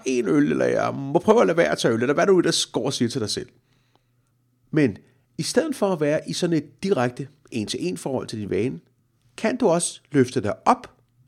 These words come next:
over din vane og de følelser og impulser, der følger med. Det er det, du gør, når du ikke bare mærker din øltrang og prøver at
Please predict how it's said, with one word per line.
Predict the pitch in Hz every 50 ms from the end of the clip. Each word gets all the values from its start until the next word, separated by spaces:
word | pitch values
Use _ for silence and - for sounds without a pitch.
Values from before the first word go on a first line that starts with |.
| _ _
over | - 117 104 107 117
din | 110 113 107 95
vane | 98 92 90 92 98 110 120 -
og | 98 101 92 85 - _ _ _ _ -
de | 110 107 98 - _ _ _
følelser | - - - 113 104 101 107 107 - 135
og | 107 87
impulser, | - - - 110 95 - -
der | 113 107
følger | 104 - 98 90
med. | 80 76 76 76 - _ _ _ _ _ _ _ _ _ _ _ _ _ _ _ _ _ _ _ _ _ _ _ _ _
Det | - 269
er | 285
det, | - 233
du | 226 220
gør, | - 165 151 156 170 - - _ _ _ _ _ _ _ _ _ _ _ _ -
når | 170
du | 160 185
ikke | 240 247
bare | - 165 151 156
mærker | 131 117 107 120 - 147
din | 135 120 92
øltrang | 69 98 135 147 - - 165 135 - -
og | -
prøver | - - 98 95 107 120
at | 107 90 85